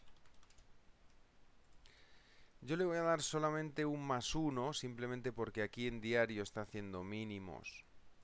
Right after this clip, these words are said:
y máximos ascendentes, aunque todavía no ha sido capaz de superar estos máximos de aquí a la izquierda importantes. Y está además dando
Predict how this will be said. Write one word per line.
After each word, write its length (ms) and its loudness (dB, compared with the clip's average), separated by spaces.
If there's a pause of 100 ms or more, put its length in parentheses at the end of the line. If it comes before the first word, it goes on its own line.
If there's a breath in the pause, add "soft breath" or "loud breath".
(880)
y 120 -14
máximos 840 -4 (100)
ascendentes, 1080 -4 (600 loud breath)
aunque 280 0
todavía 800 8 (260)
no 300 -2
ha 40 -2
sido 300 2
capaz 540 2
de 300 -2
superar 640 -2 (1300 loud breath)
estos 460 -4
máximos 500 -2
de 80 -2
aquí 140 -4
a 20 -2
la 80 -4
izquierda 420 -6
importantes. 960 -8 (1500 loud breath)
Y 320 0
está 220 4
además 260 4
dando 440 4